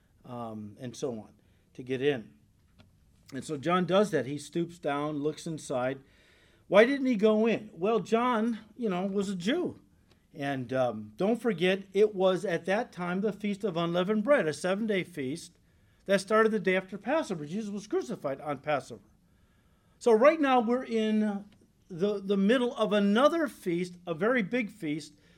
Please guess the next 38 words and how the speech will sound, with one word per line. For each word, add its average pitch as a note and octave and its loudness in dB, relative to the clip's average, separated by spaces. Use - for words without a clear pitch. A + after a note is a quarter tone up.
Feast B3+ 0
of G#3+ 2
Unleavened G3 -2
Bread, C#3 -6
week G#3+ -4
long. G#3 -4
And F3+ 0
if E3 -10
you F3+ -2
go E3+ 0
back A3+ 2
to A3 -6
Leviticus G#3+ 4
twenty-three, A3 -4
where G3 2
God G3 2
gave C#4+ 0
the A#3 0
seven E3+ -2
feasts F3 -8
of D3+ -10
Moses, D3 -6
he A#3 0
said G#3+ -2
during D4+ 4
the D4 4
week B3+ 0
of G#3+ -4
the F3+ -8
Feast A#3 -4
of G#3+ 0
Unleavened G3+ 2
Bread, E3 -2
that A#3+ 2
Sunday A#3 0
is F3+ -4
to F#3 -4
be E3+ -2